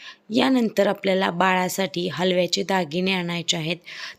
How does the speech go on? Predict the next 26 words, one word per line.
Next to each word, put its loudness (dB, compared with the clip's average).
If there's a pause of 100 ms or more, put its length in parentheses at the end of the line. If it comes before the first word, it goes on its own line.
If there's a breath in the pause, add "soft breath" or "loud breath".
त्यामध्ये 4
मुकुट 0
येतो, 2
त्याचबरोबर 2
बासरी, 0
बाजूबंद, 0
हार, 0
बांगड्या 2 (400 loud breath)
असे 4
सर्व 2
प्रकारचे -2
दागिने 0
आपल्याला 0
बाळासाठी 0
आणायचे -2
आहेत. -2 (460 loud breath)
तर 4
हे 4
जे 2
दागिने 0
आहेत 0 (120)
ते 2
तुम्ही -2
घरी 4
बनवू 0
शकता 0